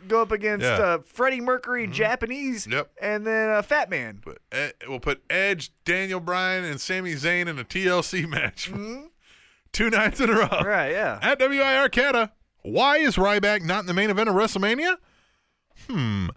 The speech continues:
Speaker 2: maybe 'cause he's dumb as fuck, boring, and gets Gilbert chance. Hashtag tweet the table.
Speaker 1: Gilbert thing is not his fault.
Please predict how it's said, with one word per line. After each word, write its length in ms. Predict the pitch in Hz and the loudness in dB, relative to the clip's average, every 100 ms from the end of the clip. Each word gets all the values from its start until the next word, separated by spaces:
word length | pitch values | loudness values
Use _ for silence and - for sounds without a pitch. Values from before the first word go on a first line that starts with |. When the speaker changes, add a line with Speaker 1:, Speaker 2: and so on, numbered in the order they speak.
| _ _ | _ _
Speaker 2:
maybe 420 | 85 123 185 139 190 | -2 0 2 0 0
'cause 160 | 165 | 0
he's 160 | 185 170 | 0 0
dumb 260 | 135 139 | 2 2
as 100 | 175 | 0
fuck, 380 | - - 151 143 | -4 0 0 0
boring, 360 | 127 127 147 175 | 0 2 4 2
and 100 | 196 | -2
gets 180 | 208 - | -4 -2
Gilbert 420 | 190 294 180 139 | 2 2 4 2
chance. 400 | - 135 90 82 | 2 0 -2 -6
Hashtag 360 | 110 107 - 107 | -10 -10 -12 -14
tweet 220 | 95 - | -16 -18
the 80 | - | -20
table. 200 | - - _ _ _ _ _ _ 156 | -20 -20 _ _ _ _ _ _ -2
Speaker 1:
Gilbert 380 | 208 220 165 123 | 2 2 0 -4
thing 180 | 135 120 | -8 -8
is 120 | 110 | -8
not 140 | 117 | -10
his 140 | 95 - | -10 -14
fault. 380 | 90 76 - | -16 -18 -20